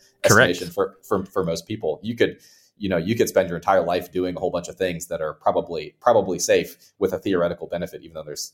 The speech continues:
Speaker 2: like, actually not a benefit to it. <laughs>
Speaker 1: Yeah, correct. Uh, can you think of a disease, any disease process that presents with high vitamin D levels outside of, like, a vitamin D producing tumor,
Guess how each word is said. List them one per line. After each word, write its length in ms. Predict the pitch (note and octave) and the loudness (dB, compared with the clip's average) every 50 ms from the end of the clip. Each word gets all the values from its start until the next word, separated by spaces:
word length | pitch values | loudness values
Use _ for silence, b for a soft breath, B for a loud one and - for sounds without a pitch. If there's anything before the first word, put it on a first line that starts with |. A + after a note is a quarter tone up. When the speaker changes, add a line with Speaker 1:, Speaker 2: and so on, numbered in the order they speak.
| _ - | _ -10
Speaker 2:
like, 200 | C#2+ C#2+ - _ _ _ _ _ _ - | -10 -10 -10 _ _ _ _ _ _ -8
actually 280 | D#2 D2+ - - - D2+ | -8 -8 -6 -6 -6 -6
not 160 | D2+ C#2+ D2 | -8 -10 -10
a 40 | D2 | -10
benefit 340 | D2+ D2 D2+ - - - | -12 -12 -12 -14 -18 -16
to 180 | - - D2 B1 | -12 -10 -10 -10
it. 120 | - - _ - - - | -12 -14 _ -20 -20 -12
<laughs> 160 | - - A2 | -8 -2 2
Speaker 1:
Yeah, 160 | A#2+ G2 E2+ | 2 2 2
correct. 500 | - - - G#2 F2+ F2 - - - - B B B B B B B _ - | -2 -4 -4 -4 -4 -4 -6 -12 -18 -20 B B B B B B B _ 2
Uh, 480 | A#2 A#2 A2+ A2 G#2+ G#2 G2 F#2+ F2+ - - | 4 6 6 6 6 4 4 2 0 -2 -2
can 160 | - A#2+ B2+ | 0 2 2
you 80 | F3+ | 2
think 220 | F#3 - B2+ C3 - | 2 2 2 2 2
of 100 | D#3+ C3+ B2+ | 2 2 0
a 60 | A2 | 0
disease, 680 | F2 G2+ F#2+ E2+ E2 E2+ F2 F#2 G2+ G#2 G#2+ - - - | 0 -2 -4 -4 -2 -2 -2 0 -2 -2 -4 -6 -8 -6
any 200 | - F#2+ F#2+ G2+ | -4 -2 0 0
disease 340 | G#2 F#2+ F2 F2+ F#2+ F#2+ F#2 | 0 -2 -2 -2 -4 -4 -2
process 680 | - - E2+ F2 F2 - G#2 G2 F#2+ - - - - _ | -2 0 0 0 0 0 -2 -2 -2 -4 -8 -14 -6 _
that 320 | - G2 - - - - | 0 0 0 -2 -6 -8
presents 400 | - A2 G2+ F2+ G2 F#2+ F#2 - | -4 -4 -2 -2 -2 -2 -2 -2
with 100 | G2 F2 | -2 -4
high 320 | - - - E2+ E2+ F2+ F2+ | -4 -6 -6 -4 -2 -2 0
vitamin 360 | F2+ F#2 F2+ F#2 G2 G2 F#2+ | 0 0 0 0 0 -2 -2
D 120 | G2 G2+ | -2 -2
levels 480 | G2+ G2 F#2+ G2 G2 G#2+ G#2+ A2+ - - - | 0 2 2 2 2 0 -2 -4 -4 -4 -4
outside 260 | E2+ D#2+ - F2+ E2+ | -4 -2 0 0 0
of, 80 | E2+ E2+ | 0 -2
like, 160 | E2 - - | -4 -6 -6
a 80 | F2 F2 | -6 -4
vitamin 340 | D#2+ E2 E2 E2 E2+ D#2+ D#2+ | -2 -2 -2 -2 -4 -4 -6
D 140 | D2+ E2 | -6 -8
producing 420 | E2+ F#2 E2 E2+ E2+ - F2+ D#2 D#2 | -6 -6 -6 -4 -4 -4 -6 -8 -8
tumor, 440 | - - F2+ E2+ E2 F2 G2+ A#2 | -8 -6 -6 -2 0 0 0 -2